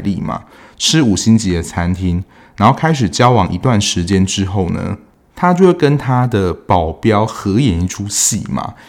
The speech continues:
因为他自己本身是做钻石的买卖，所以就是会可能有很多树敌啊，或者刺客想要暗杀他等等的，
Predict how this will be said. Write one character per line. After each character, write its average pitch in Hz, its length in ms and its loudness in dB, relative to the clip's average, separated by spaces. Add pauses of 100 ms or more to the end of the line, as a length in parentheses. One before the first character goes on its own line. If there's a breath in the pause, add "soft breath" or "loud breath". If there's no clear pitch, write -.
(140 loud breath)
因 202 80 4
为 202 60 8
他 208 60 8
自 202 120 2
己 127 100 4
本 87 240 -2
身 123 180 2
是 120 80 -4
做 120 160 2
钻 90 320 -2
石 - 340 -4
的 90 180 0
买 80 360 -2
卖， 90 320 2 (300 loud breath)
所 - 160 4
以 107 80 6
就 123 100 2
是 139 80 6
会 135 320 4
可 - 140 -8
能 87 100 0
有 85 80 0
很 85 160 -4
多 113 160 2
树 117 380 0
敌 87 300 -6
啊， 87 180 -2
或 107 180 0
者 - 80 -4
刺 117 240 -2
客 101 200 -2
想 90 160 -2
要 90 120 -4
暗 95 220 4
杀 95 260 2
他 92 240 -4 (120)
等 92 240 0
等 - 260 -4
的， - 80 -10